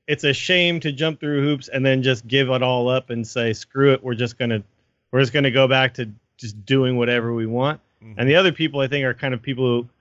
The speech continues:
Speaker 1: who were maybe playing, uh, on some of these servers and have a little bit more of this kind of guerrilla ma-,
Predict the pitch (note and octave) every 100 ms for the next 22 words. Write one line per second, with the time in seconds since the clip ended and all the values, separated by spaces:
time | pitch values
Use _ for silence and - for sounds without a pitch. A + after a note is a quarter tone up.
0 | _ - C3 B2 B2 A#2 G#2+ - C3+ B2
1 | - - C#3+ C#3+ C#3+ D3 C#3 - _ _
2 | _ _ B2 B2 B2 A2+ B2+ C3 - C#3+
3 | C#3 B2+ C#3+ C3+ C#3 B2 A2+ A2+ A#2 A#2+
4 | B2+ B2+ A#2 A#2+ A2+ G#2+ F#2+ G2+ - G#2+
5 | G2 G#2+ G#2+ A2 G#2+ G#2 G2